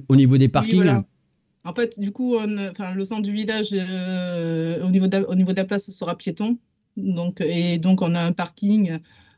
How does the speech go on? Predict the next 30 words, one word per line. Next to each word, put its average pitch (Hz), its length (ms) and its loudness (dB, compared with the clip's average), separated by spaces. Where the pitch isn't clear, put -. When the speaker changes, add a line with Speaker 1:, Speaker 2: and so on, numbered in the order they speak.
Speaker 2:
euh, 165 260 0
soit 196 300 -2
derrière 185 480 -2
le 190 120 -4
stade, 190 520 -6
soit 180 500 -8
au 165 80 -6
niveau 165 180 -8
de 170 40 -6
la 170 80 -2
maison 170 180 -6
des 165 160 -6
associations. 160 520 -8
Speaker 1:
Valérie, 147 460 8
si - 160 4
tu 147 160 4
devais 147 240 10
sélectionner, 147 720 8
je 120 120 8
sais 170 160 4
que - 60 -4
cette 147 240 4
question, 147 380 4
elle 139 80 8
est 123 40 8
piège, 113 380 4
si 135 140 -2
tu 139 120 0
devais 147 240 8
sélectionner 156 680 6